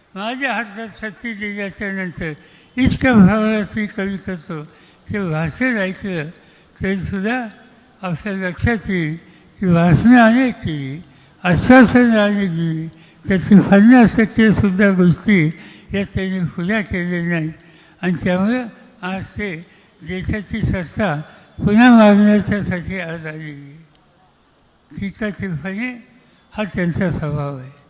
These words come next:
स्वतः काय केलं हे सांगायचं नाही. त्यांची भाषणं आम्ही अनेक ठिकाणी ऐकतो. टीका कुणावर करतात? टीका करतात राहुल गांधींच्यावर, शहादादा म्हणून त्यांचा उल्लेख करतात.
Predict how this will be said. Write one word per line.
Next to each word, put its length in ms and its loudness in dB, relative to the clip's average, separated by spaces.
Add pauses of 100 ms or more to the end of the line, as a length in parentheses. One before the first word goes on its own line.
(640)
स्वतः 320 -2
काय 240 -2
केलं 320 -6
हे 180 -6
सांगायचं 520 -10
नाही. 180 -20 (840)
त्यांची 280 -4
भाषणं 440 -4
आम्ही 260 -6
अनेक 380 -8
ठिकाणी 380 -12
ऐकतो. 320 -14 (840)
टीका 320 -4
कुणावर 400 -8
करतात? 420 -14 (1300)
टीका 320 -6
करतात 440 -6 (880)
राहुल 480 -8
गांधींच्यावर, 760 -12 (1160)
शहादादा 720 -2
म्हणून 300 -8
त्यांचा 420 -10
उल्लेख 260 -12
करतात. 440 -18